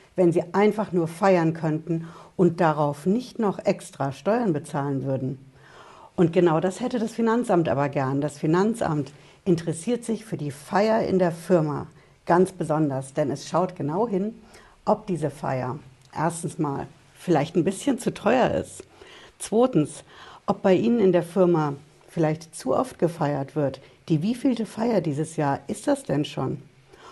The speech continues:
Und drittens will das Finanzamt ganz genau wissen,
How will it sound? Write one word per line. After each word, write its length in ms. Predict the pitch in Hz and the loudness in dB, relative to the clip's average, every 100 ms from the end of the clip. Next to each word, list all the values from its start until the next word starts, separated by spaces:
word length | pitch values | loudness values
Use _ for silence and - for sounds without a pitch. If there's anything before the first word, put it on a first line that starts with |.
| - - - | -20 -10 2
Und 280 | 170 170 | 2 4
drittens 480 | 175 254 170 147 - | 0 0 0 -2 0
will 120 | 185 | 2
das 180 | 185 185 | 2 0
Finanzamt 580 | 180 185 208 - 147 - | 0 0 0 -2 -4 -2
ganz 280 | 180 247 - | -2 -2 -2
genau 340 | 208 190 185 | 2 4 4
wissen, 480 | 185 185 185 175 | 2 0 0 0